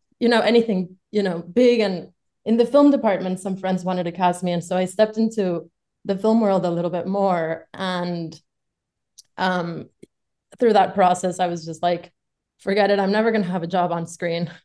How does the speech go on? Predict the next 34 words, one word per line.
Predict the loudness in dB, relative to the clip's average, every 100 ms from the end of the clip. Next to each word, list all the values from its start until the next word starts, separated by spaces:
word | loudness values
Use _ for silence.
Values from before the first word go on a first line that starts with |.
| _ _
<laughs> | _ _
I'm | 2 4
gonna | 4 4
go | 2
produce." | 0 -2 -2 -4 -6 -10 -20 -20 _ -4
Um, | -2 -2 -2
and | 0
I | 0
sort | 2 0
of | 0
followed | 0 0 0 -4 -12 _ _ _ -10
the | -8
steps | 0 0 0
that | -6 -6
Cons | -4 -4 -4
had | -4 -4 -4
been | -6 -6 -2
paving. | 0 0 -2 -6 -8 -12 _ _ -2
I | 2
mean, | 4
really | 4 4 4
at |
our | 0 -2
school, | -4 -4 -2 -4 -10
she, | -6 -6 -6
she's, | -4 -4 -4 -8
uh, | -8 -10 _ -20 -18 -18 _
uh, | 0
you | 2 4
don't, | 2 2 0
you | 0
know, | -2
on | -4
s-, | -8